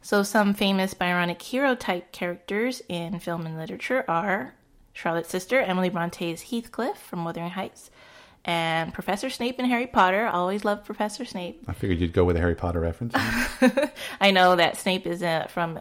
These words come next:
Speaker 1: your illustrious house, Slytherin. <laughs>
Speaker 2: Yes. Slytherin.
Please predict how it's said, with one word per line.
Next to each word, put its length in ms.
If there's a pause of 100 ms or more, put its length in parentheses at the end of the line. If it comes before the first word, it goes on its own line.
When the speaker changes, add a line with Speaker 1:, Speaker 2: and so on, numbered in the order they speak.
Speaker 1:
your 440
illustrious 680
house, 560
Slytherin. 760 (220)
<laughs> 0
Speaker 2:
Yes. 680 (480)
Slytherin. 540